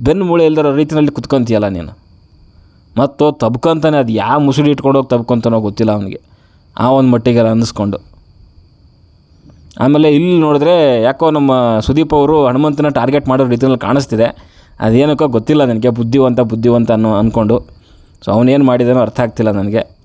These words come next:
So ಇದನ್ನೆಲ್ಲ ನೋಡ್ತಿದ್ರೆ ಸಖತ್, ಆ, ನನಗಂತೂ ಬೇಜಾರಾಗ್ತಾ ಇದೆ. So ಅದ್ ಗೊತ್ತಿಲ್ಲ ಗುರು. So ನಿಮ್ಗೆ ಏನು ಅನ್ನಿಸ್ತು ಅಂತ ಕಾಮೆಂಟ್ ಬಾಕ್ಸಲ್ಲಿ ತಿಳಿಸಿ. And ಆ ಶಿಕ್ಷೆ ಕೊಟ್ಟಿರೋದನ್ನು ಅಷ್ಟೇ ತುಂಬ ವರ್ಸ್ಟು. So ಅಲ್ಲಿ, ಆ,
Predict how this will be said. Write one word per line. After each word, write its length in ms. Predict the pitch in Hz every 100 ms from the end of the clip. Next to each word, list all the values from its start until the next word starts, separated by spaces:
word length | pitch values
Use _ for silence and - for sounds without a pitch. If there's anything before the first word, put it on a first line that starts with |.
| -
So 200 | 175 156
ಇದನ್ನೆಲ್ಲ 340 | 139 139 143 165
ನೋಡ್ತಿದ್ರೆ 720 | 147 147 147 147 147 117 107
ಸಖತ್, 420 | 117 135 127 117
ಆ, 1000 | 101 90 - - _ _ _ - 98 101
ನನಗಂತೂ 600 | 104 123 135 131 123 107
ಬೇಜಾರಾಗ್ತಾ 540 | 107 113 127 113 117 107
ಇದೆ. 320 | 101 107 -
So 160 | - 101
ಅದ್ 220 | 98 - - - - -
ಗೊತ್ತಿಲ್ಲ 300 | 110 156 135
ಗುರು. 160 | 120
So 380 | - - - 117
ನಿಮ್ಗೆ 280 | 117 127 117
ಏನು 160 | 165
ಅನ್ನಿಸ್ತು 260 | 143 127 123
ಅಂತ 100 | 123
ಕಾಮೆಂಟ್ 300 | - 107 117
ಬಾಕ್ಸಲ್ಲಿ 280 | 110 - 95
ತಿಳಿಸಿ. 360 | 110 107 110 - - - - _
And 240 | - 110 107
ಆ 40 |
ಶಿಕ್ಷೆ 320 | 110 120 151
ಕೊಟ್ಟಿರೋದನ್ನು 480 | 135 127 131 131 131
ಅಷ್ಟೇ 460 | 113 - 117 113 - - _ _ _ _ _ _ - - -
ತುಂಬ 160 | 123 156
ವರ್ಸ್ಟು. 580 | 127 113 151 - 104 - - - -
So 180 | 113 110
ಅಲ್ಲಿ, 180 | 113 131 - - -
ಆ, 20 | _